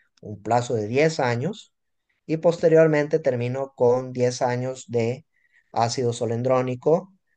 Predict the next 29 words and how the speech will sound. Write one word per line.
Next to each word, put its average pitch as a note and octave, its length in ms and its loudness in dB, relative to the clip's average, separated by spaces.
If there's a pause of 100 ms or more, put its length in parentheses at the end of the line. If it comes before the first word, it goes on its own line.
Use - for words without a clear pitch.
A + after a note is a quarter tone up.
(140)
este, A#2 800 -6 (600)
y D3+ 420 -2 (160)
así A#2 260 -8
tengo C3+ 280 0
tratamiento A#2 540 -2
yo G#2+ 180 -6
para A2 240 -4
toda F2+ 200 -2
la C2+ 120 -6
vida, - 280 -18 (160)
¿de A2+ 100 -8
acuerdo? C3+ 340 -2 (300)
Obviamente F#3+ 520 0
que A2+ 260 0 (800)
ustedes B2 340 0
van A#2 140 -4
a B2 80 -2
tomar A2+ 220 0
en B2 80 -2
consideración B2 600 -2
todo G#2 180 0
lo A2 120 -4
que A2+ 80 -8
hemos G#2+ 200 -10
platicado, C3 680 2
el A#2 100 0
riesgo G2+ 380 -4
de G2+ 80 -4
osteonecrosis, C#3+ 1080 2